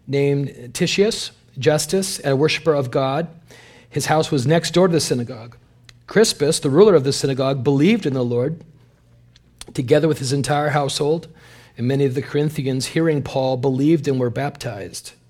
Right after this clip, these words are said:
And the Lord said to Paul one night in a vision, "Do not be afraid, but go on speaking and do not be silent, for I am with you, and no one will attack you or harm you,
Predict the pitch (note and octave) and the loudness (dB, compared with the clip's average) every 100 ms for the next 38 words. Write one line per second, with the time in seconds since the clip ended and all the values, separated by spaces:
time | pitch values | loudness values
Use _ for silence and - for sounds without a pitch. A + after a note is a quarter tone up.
0 | _ - B2 A#2+ B2+ A#2+ E3 F#3 D#3 - | _ -14 -8 -4 -4 -2 0 0 -2 -4
1 | C3+ B2+ C3+ C3+ C#3 D3 C#3 C3+ B2 D#3 | -4 -4 -4 -4 -4 -4 -4 -6 -2 -2
2 | C#3+ B2+ B2 C3 C3 D#3+ G#3 F3 F3 E3+ | 0 -2 -2 -2 -4 -6 -8 -4 -2 -4
3 | - D3 A#2+ C#3+ D3 - - - - C3+ | -4 -4 -2 -4 -8 -18 -20 -20 -8 -8
4 | B2 C3+ D#3+ F3+ F#3+ F#3+ - C3+ B2+ C#3 | -4 2 4 4 2 -2 -2 -4 -4 -6
5 | C#3 B2+ B2+ A#2+ C#3+ E3+ E3 - A2+ A2 | -4 -2 -2 -4 -4 -4 -4 -4 -4 -6
6 | A2 - - _ _ - C3 D3 D#3 F#3+ | -10 -14 -18 _ _ -6 -2 0 2 0
7 | - D3 C#3+ F#3 F#3 B2+ A#2+ C3+ C#3+ D3 | 0 0 0 0 -4 -4 -2 -2 -2 0
8 | E3 D#3 F3+ F3+ F3+ D3 C#3+ C#3+ C#3 A#2+ | 0 0 -2 -2 -2 -2 -2 -2 -4 -4
9 | E3+ F3 C3 A#2+ C3+ | -4 -2 -2 -2 -4